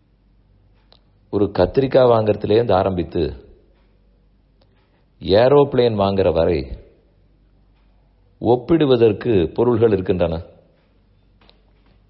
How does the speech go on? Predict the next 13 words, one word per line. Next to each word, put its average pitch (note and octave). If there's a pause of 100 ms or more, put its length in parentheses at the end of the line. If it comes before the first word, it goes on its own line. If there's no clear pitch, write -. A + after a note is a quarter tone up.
(760)
நான் B2+
இந்த A#2+
ஊர் C3+
கத்திரிக்காய் G2+
வச்சிருக்கேன், D2+ (1500)
இந்த C3+
ஊர் C3+
அவரைக்காய் G#2+
வச்சிருக்கேன், D2+ (840)
அது C3
நாட்டு B2+
அவரைக்காய் G2
உயர்ந்தது E2+